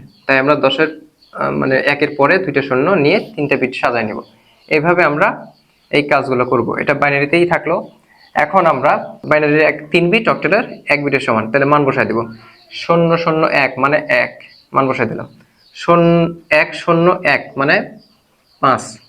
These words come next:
পাঁচ বসায় দিলাম। এটাও তাই, পাঁচ বসায় দিলাম। দশমিক, এটাও তাই, পাঁচ, এটাও তাই, পাঁচ। এটা কত? একশো, একশো মানে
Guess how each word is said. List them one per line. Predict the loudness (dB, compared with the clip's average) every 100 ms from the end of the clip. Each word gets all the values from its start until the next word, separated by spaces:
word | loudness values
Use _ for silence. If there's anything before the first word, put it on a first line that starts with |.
| _
পাঁচ | 0 0
বসায় | -2 -2 -4
দিলাম। | -6 -10 -18 _ _ -4
এটাও | 2 2 4
তাই, | 0 -2 -10 -20 _ _ -2
পাঁচ | -2
বসায় | -2 -4 -4
দিলাম। | -2
দশমিক, | -2 0 -4 -6 -12 -20 _ _
এটাও | 0 2 4 2
তাই, | 0 -2 0
পাঁচ, | 2 2 -2 -14 -20 _
এটাও | 0 2 2
তাই, | 0 -2 -4 -12 -4
পাঁচ। | 0 0 -2 -14 _ _ _ _ _
এটা | -6 -2 -4
কত? | -2 -4 -6 -16 _ _ -6
একশো, | -4 -4 -10 -8 -6
একশো | -4 -2
মানে | -2